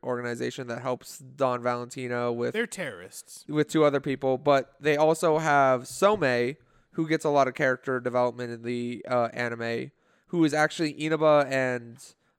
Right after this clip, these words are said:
Speaker 1: uh, Inaba's dad. And he was around thirty years ago and got hi-, got arrested or something,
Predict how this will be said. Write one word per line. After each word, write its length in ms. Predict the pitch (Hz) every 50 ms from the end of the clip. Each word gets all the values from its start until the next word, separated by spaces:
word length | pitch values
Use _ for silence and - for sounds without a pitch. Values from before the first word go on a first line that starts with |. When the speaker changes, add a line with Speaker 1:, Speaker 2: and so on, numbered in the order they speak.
| _ _ -
Speaker 1:
uh, 260 | 127 127 123 120 117 - _ -
Inaba's 400 | 139 151 160 160 147 143 127 117
dad. 440 | 123 123 117 117 123 135 160 202 233 _ _ _ _ _ _ _ _ _ _ _ _ _ _ _ - 139
And 140 | 139 135
he 280 | 147 151 147 147 147 143
was 460 | 143 143 147 143 143 139 135 135 135
around 500 | 139 135 131 131 131 131 131 131 127 123
thirty 300 | - - 156 151 143 139
years 320 | 131 131 143 143 139 135 135
ago 680 | 127 127 123 120 123 120 120 120 117 117 117 120 - _ _ _ _ -
and 520 | 135 131 127 123 123 123 120 117 113 117 - - - _
got 320 | - - 143 143 - -
hi-, 280 | 151 147 143 139 139 135 - 139
got 240 | 139 156 151 147 - -
arrested 440 | 139 127 123 123 135 - - 165
or 100 | 160 165
something, 640 | 156 - 170 160 156 - 165 160 151 156 156 156 156